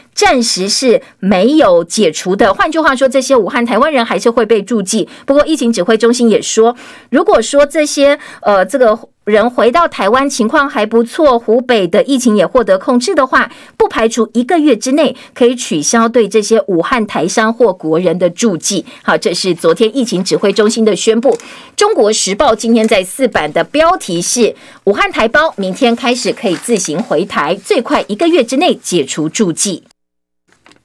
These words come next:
那当时的记者陈伯爵在特稿新闻分析说，一方面防疫，同时也要兼顾经济，所以希望能够放宽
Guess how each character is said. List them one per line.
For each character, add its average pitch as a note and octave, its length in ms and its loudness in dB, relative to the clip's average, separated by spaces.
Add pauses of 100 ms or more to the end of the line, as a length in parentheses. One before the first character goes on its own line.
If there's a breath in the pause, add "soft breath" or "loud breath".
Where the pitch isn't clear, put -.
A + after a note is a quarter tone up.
(540 loud breath)
那 C#4+ 140 0
当 C#4+ 340 0
时 G#3 220 -4
的 A3+ 140 2
记 C4 140 -2
者 A3 140 2
陈 G#3+ 200 -2
伯 A3+ 160 2
爵 A#3 180 0
在 A#3 160 -2
特 A#3 220 0
稿 D#3+ 160 0
新 A#3+ 180 0
闻 F#3 160 0
分 A3+ 220 2
析 A#3 160 0
说， A#3+ 260 2 (360 loud breath)
一 E4 120 0
方 E4+ 220 2
面 D4+ 160 0
防 F#3 280 -2
疫， A#3+ 120 0
同 F#3+ 200 -2
时 G#3+ 180 0
也 F#3+ 100 0
要 E3 100 2
兼 A3 300 0
顾 A3 140 0
经 G#3 280 0
济， A3 240 0
所 - 160 -2
以 F#3 80 2
希 - 280 0
望 E4+ 280 2
能 F3+ 120 -2
够 G#3 160 2
放 A3+ 320 -2
宽 A#3 260 -2